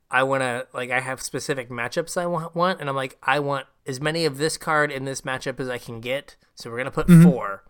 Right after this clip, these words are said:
Speaker 1: Uh, so I usually am someone who shies away from the one of sideboards. I know why it's done, but I'm
Speaker 2: Yeah.
Speaker 1: usually on the, like, I want three of these 'cause I wanna draw it.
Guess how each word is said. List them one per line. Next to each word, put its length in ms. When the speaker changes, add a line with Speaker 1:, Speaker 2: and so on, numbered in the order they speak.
Speaker 1:
Uh, 300
so 160
I 200
usually 760
am 160
someone 460
who 180
shies 380
away 200
from 240
the 120
one 260
of 160
sideboards. 580
I 60
know 140
why 220
it's 220
done, 580
but 240
I'm 300
Speaker 2:
Yeah. 180
Speaker 1:
usually 260
on 180
the, 100
like, 320
I 100
want 220
three 260
of 80
these 240
'cause 160
I 140
wanna 240
draw 380
it. 60